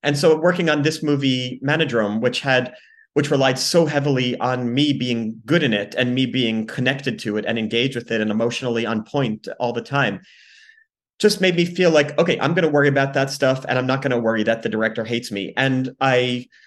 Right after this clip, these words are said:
would speak to John all the time. This is a very, he's a very collaborative, wonderful, sweet, empathic person.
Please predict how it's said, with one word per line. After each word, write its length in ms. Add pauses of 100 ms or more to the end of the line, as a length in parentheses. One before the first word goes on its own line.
(200)
would 220
speak 300
to 100
John 260
all 80
the 80
time. 260
This 140
is 100
a 40
very, 180
he's 160
a 40
very 200
collaborative, 680 (120)
wonderful, 500
sweet, 480
empathic 680 (160)
person. 460